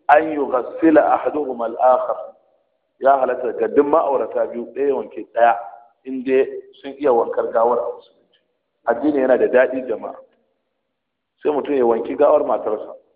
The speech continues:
ita ma ta wanki gawar mijinta. Sai kawo a hadisi daga farin jakada. Annabi sallallahu alaihi wasallama yana cewa, "Aisha, law mutti qabli la ghassaltuki." Da za ki riga ni mutuwa, ni Annabi ni zan wanki gawar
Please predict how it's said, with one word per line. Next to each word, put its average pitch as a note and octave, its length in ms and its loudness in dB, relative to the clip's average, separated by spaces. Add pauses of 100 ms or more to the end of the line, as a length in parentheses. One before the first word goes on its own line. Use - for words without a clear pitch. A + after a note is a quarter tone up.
(220)
ita C3+ 180 0
ma C#3+ 100 0
ta C#3+ 100 -4
wanki B2 260 -4
gawar C3+ 280 0
mijinta. - 340 -8 (1400)
Sai D3+ 180 4
kawo D#3 540 2
a A#2+ 200 2
hadisi D3 400 0
daga A#2 300 2
farin C3 240 2
jakada. A2+ 440 2 (920)
Annabi D3 400 2
sallallahu D3 560 4
alaihi C#3 260 2
wasallama C#3 540 0
yana C#3+ 260 2
cewa, C3+ 300 4
"Aisha, C3+ 320 0
law B2 240 2
mutti D3 400 -2
qabli - 400 0
la C#3 100 -4
ghassaltuki." A2+ 540 -14 (720)
Da C3 160 2
za E3+ 140 4
ki D#3+ 120 -6
riga D#3 240 2
ni D#3+ 80 -4
mutuwa, D3+ 360 2
ni C#3 420 0
Annabi C#3+ 340 0
ni C#3 180 -6
zan D#3+ 140 -4
wanki A#2+ 240 -10
gawar G#2+ 260 -6